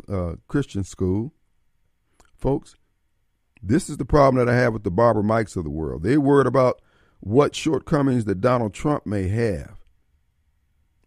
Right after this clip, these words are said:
And they offer no spiritual bulwark against all this evil running amok in our land.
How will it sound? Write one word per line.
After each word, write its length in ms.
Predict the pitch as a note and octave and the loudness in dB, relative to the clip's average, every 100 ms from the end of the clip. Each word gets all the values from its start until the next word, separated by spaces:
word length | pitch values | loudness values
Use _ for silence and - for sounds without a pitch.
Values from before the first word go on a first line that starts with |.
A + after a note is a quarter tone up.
| - | -2
And 160 | G#2+ | 0
they 140 | A2+ A#2 | 2 0
offer 320 | A#2 A#2+ - | 2 0 2
no 220 | G#2 B2 D3 | 2 2 2
spiritual 520 | - D3+ D3+ - A#2 | 2 4 4 2 -2
bulwark 680 | G#2 D#3 D3 G2+ G2+ E2+ - | 2 4 4 4 2 0 -8
against 360 | F#2 A2+ G#2+ - | -4 -2 -4 -2
all 260 | A#2 B2+ | 0 2
this 220 | B2+ B2 - | 0 -4 -6
evil 300 | A#2+ C#3 G#2+ | -2 0 0
running 360 | F#2+ A2+ B2 G#2+ | 0 0 0 0
amok 360 | G#2 A2+ B2 A#2 | 2 2 0 -2
in 100 | A2+ | -2
our 160 | A2 | 0
land. 460 | A2 B2+ A2+ F#2 | 0 0 -2 -2